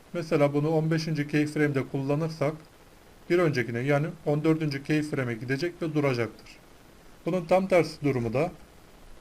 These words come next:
next frame'dir. Bu komutu da girdiğimiz yerde mesela on beşinci keyframe'de girersek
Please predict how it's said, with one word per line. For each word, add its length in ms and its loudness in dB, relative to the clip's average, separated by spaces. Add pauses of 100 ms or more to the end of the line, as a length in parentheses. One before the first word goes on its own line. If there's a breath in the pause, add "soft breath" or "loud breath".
(4000)
next 320 -2
frame'dir. 380 -2 (320)
Bu 120 -8
komutu 360 2
da 100 0
girdiğimiz 500 -2
yerde 380 -2
mesela 320 -2
on 160 -2
beşinci 340 -4
keyframe'de 540 -4
girersek 480 0